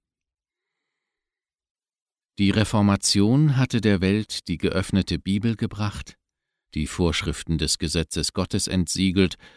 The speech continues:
und seine Ansprüche in das Volksgewissen eingeprägt. Die Menschen wurden durch die unendliche Liebe mit den Satzungen und Ordnungen des Himmels vertraut gemacht. Gott sprach zu den Menschen: "So haltet sie nun und tut sie,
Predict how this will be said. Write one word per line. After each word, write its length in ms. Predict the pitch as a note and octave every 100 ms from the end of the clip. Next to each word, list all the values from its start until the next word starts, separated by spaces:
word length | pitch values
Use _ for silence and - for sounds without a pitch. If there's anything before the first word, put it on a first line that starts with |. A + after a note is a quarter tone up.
| _
und 120 | A2
seine 260 | G2+ G2 -
Ansprüche 600 | A#2 A#2 - F#2+ E2+ F#2
in 140 | D2+
das 180 | E2 -
Volksgewissen 800 | - G#2+ - - G2 D#2 D#2 F2
eingeprägt. 840 | - E2+ E2+ - - A#1+ - - _ _ _ _ _ _ _ _ _ - -
Die 80 | G2+
Menschen 480 | G#2+ A#2+ - G#2 F2+
wurden 260 | F#2 F#2
durch 160 | F2+ E2+
die 100 | F#2
unendliche 600 | F2 F2 A2 - G2+ F#2+
Liebe 420 | F2+ G#2+ A2+ G2
mit 280 | D#2+ D#2+ -
den 160 | D2 D2+
Satzungen 600 | F2+ F2+ - F2+ E2 D#2
und 180 | D2+ -
Ordnungen 440 | D#2+ D#2 E2 D#2+
des 200 | D#2+ -
Himmels 340 | E2 D#2+ D2+
vertraut 500 | - E2+ - F#2+ F#2
gemacht. 380 | - C#2+ C#2+ - - _ _ _ _ _ _ _ _ _ _
Gott 200 | - E2
sprach 480 | - - D#2+ D#2+ E2
zu 200 | - F#2+
den 240 | E2+ F2 F2
Menschen: 500 | F2 F2+ G2 E2+ - _ _ _ _
"So 360 | D#2+ G2 G2+ G2+
haltet 380 | C3+ B2 F#2
sie 160 | - F#2+
nun 320 | F2+ F#2 F#2
und 260 | F2+ F2+ -
tut 260 | C3 C3
sie, 320 | - - D2